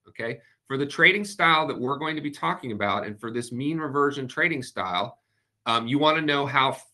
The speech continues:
how fast and how, what's, what's happening, right? So I use fifty percent of the seven-day A T R. Is at the time I'm starting trading,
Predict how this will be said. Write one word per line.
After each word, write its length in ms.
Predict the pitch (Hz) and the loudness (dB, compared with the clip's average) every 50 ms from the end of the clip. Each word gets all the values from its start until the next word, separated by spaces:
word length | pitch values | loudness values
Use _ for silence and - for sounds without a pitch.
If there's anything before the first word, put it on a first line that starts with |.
| _ | _
how 240 | - - - 127 127 | -10 -4 -2 0 0
fast 520 | 123 - - 143 127 135 135 127 - - - | 0 0 2 4 4 4 4 2 -2 -8 -10
and 100 | 127 120 | -10 -8
how, 140 | 117 131 - - | -6 -6 -6 -6
what's, 380 | 117 113 123 123 120 - - - | -4 -2 -2 -2 -2 -4 -10 -8
what's 200 | 113 127 127 - | -6 -6 -4 -2
happening, 380 | - 180 196 196 - 98 92 90 | -2 -2 -2 -2 -4 -8 -10 -8
right? 320 | 90 92 107 120 - - _ _ _ _ _ _ _ _ | -6 -4 -4 -4 -6 -8 _ _ _ _ _ _ _ _
So 280 | - - 139 139 139 - | -6 -4 -2 -2 -2 0
I 140 | - 127 156 | 2 4 4
use 260 | 185 208 208 202 180 | 4 4 2 -2 -4
fifty 360 | 160 - - 175 170 170 - 175 | -6 -6 -6 -6 -6 -6 -8 -8
percent 420 | 165 165 151 - - 143 139 135 | -6 -6 -4 -2 0 0 0 0
of 80 | 120 120 | -2 -6
the 60 | 117 | -8
seven-day 400 | 117 - 127 123 127 123 120 117 | -4 -2 -2 -2 -2 -2 -2 -2
A 120 | 113 113 110 | -2 -2 -4
T 200 | 110 - 104 95 | -4 -4 -2 0
R. 280 | 90 85 - - - _ _ _ _ _ _ _ _ _ _ _ _ _ _ _ _ - | 0 -2 -4 -6 -12 _ _ _ _ _ _ _ _ _ _ _ _ _ _ _ _ 2
Is 300 | 139 180 220 240 220 - | 4 4 4 4 2 -2
at 140 | 196 190 | -4 -4
the 80 | 196 185 | -6 -6
time 320 | 170 170 180 160 160 156 | -2 0 2 2 4 4
I'm 140 | 156 151 147 | 2 0 -2
starting 440 | 143 - - 147 135 139 139 139 135 | -2 -2 0 2 2 2 0 -2 -4
trading, 480 | 135 - 135 110 98 90 87 107 - | -2 0 2 2 2 2 -2 -8 -10